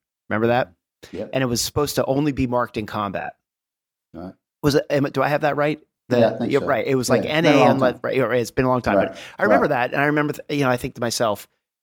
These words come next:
Speaker 1: people display moral courage all the time. You don't have to be in combat to display moral courage.
Speaker 2: Right.
Speaker 1: In your case, you did. But I think there's cases in training where the
Speaker 2: Absolutely.
Speaker 1: subordinates, you know, I also feel like that vignette that you just shared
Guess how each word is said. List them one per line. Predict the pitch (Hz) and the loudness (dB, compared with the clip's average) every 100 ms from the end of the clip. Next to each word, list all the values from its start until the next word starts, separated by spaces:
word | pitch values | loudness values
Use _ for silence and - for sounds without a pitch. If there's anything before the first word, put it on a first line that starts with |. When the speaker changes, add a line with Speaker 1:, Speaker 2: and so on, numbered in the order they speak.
| _ | _
Speaker 1:
people | - 185 156 | -4 -2 0
display | 156 151 - 117 117 | -2 -4 -4 0 0
moral | 110 110 110 | 0 0 0
courage | 107 - 135 90 - - - | -2 -4 -6 -6 -10 -6 0
all | 117 110 90 - | 2 0 -2 -10
the | - | -10
time. | - 107 101 _ _ | -6 -6 -8 _ _
You | 127 | 0
don't | 165 139 | 0 0
have | - 123 123 | -2 -4 -4
to | - | -10
be | 104 110 | -6 -4
in | 95 | -4
combat | - 104 101 95 - | -4 -4 -2 -6 -10
to | |
display | 95 87 - 95 | -12 -12 -4 -2
moral | 92 87 - | -2 -4 -6
courage. | - 117 - - - _ | -4 -6 -6 -14 -20 _
Speaker 2:
Right. | 220 101 95 - | -10 -8 -8 -4
Speaker 1:
In | 151 | 0
your | 139 190 | 2 0
case, | 165 135 - | 0 -2 -2
you | 110 | -2
did. | 139 107 80 _ _ _ _ - | -2 -2 -4 _ _ _ _ -2
But | 190 | 0
I | |
think | 269 175 | 0 -2
there's | 123 | -2
cases | - 120 110 101 | -2 -2 -2 -6
in | 101 | -8
training | - 123 107 | -4 -4 -4
where | 90 82 82 - _ _ _ _ - | -6 -8 -10 -16 _ _ _ _ -4
the | 120 | -2
Speaker 2:
Absolutely. | |
Speaker 1:
subordinates, | - 123 107 117 113 104 - - - | 0 0 2 0 0 -4 -4 -8 -8
you | - 101 | -4 -4
know, | 92 - - - - | -4 -8 -14 -10 -4
I | 165 | -2
also | 233 233 190 160 | -2 -2 -2 -4
feel | - 139 127 | -4 -2 -2
like | 117 113 110 104 _ _ | -2 -2 -4 -10 _ _
that | 117 131 131 | -4 -2 -2
vignette | 135 127 123 113 | -4 -2 -2 -4
that | - | -6
you | 110 | -6
just | 107 - | -6 -4
shared | 117 110 104 98 | -4 -4 -4 -6